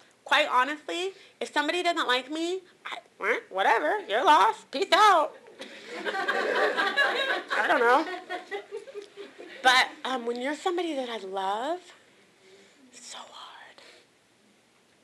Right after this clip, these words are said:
Or if you're somebody that I want love from, also very hard.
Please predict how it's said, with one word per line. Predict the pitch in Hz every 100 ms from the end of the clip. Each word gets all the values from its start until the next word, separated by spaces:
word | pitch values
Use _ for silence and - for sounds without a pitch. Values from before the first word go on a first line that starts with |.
| _ - - - _ -
Or | 254 277
if | 285
you're | 294
somebody | 285 269 262 247
that | 233
I | 214
want | 220 -
love | 185 175
from, | - 165 147 - _ _ _ _ _ _ _ _ _ - - - 370 330 -
also | 190 - 190
very | 175 165
hard. | 160 156